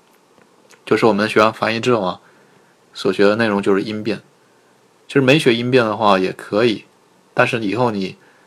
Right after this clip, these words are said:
读单词也好，读文章呢，就比较吃力一点啊。所以第一个字我们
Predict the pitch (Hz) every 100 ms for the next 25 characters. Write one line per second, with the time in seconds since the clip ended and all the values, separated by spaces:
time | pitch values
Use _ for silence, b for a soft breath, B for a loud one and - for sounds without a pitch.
0 | b b _ _ _ _ _ - 110 110
1 | 127 123 127 - 101 98 87 - - 110
2 | 117 120 127 123 101 101 _ _ _ -
3 | - 104 98 101 - 135 113 95 - _
4 | _ _ _ - - - _ _ b b
5 | b b b b b b b b b b
6 | b b - 127 123 131 139 117 117 101
7 | 101 107 110